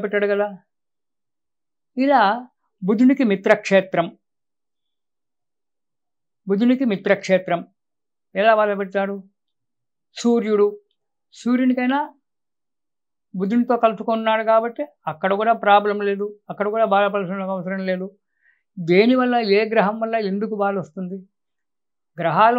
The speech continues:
మనల్ని రక్షించేటువంటివే కానీ, మన దాంట్లో ఉండబడేటువంటివే కానీ, మనను బెడ్డిలు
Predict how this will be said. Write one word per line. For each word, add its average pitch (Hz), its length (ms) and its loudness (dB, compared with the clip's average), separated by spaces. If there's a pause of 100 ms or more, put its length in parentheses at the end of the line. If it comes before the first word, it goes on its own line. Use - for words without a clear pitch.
మనల్ని 214 340 -2
రక్షించేటువంటివే 214 960 -2 (120)
కానీ, 190 300 0 (400)
మన 175 180 -2 (520)
దాంట్లో 214 300 2 (140)
ఉండబడేటువంటివే 196 960 0
కానీ, 185 260 0 (640)
మనను 190 340 -2
బెడ్డిలు 226 320 -2